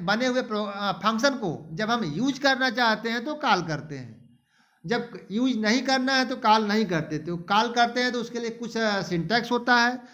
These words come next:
तो वह syntax है स्टूडेंट फंक्शन नेम, उसके बाद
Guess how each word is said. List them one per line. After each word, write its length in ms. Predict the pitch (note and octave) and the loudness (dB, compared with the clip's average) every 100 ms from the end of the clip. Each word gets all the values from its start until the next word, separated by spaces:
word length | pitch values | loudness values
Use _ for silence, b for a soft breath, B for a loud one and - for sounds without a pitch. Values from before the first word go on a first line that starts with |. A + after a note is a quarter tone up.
| B _ | B _
तो 100 | G3 | 2
वह 120 | G#3+ | 2
syntax 520 | G3+ G3+ F3+ A#3 B3 | 2 0 2 0 2
है 120 | B3+ B3+ | -2 -2
स्टूडेंट 340 | B3+ C4 B3+ | -2 -4 -4
फंक्शन 400 | G#3+ G3 G3 F3+ | -4 -4 -2 0
नेम, 340 | F3 A#3 E3+ - - - _ b b b b - | 2 2 2 -4 -14 -20 _ b b b b -2
उसके 300 | F3 G3 F#3+ | 0 4 4
बाद 420 | F#3 A#3+ C4 | 6 6 4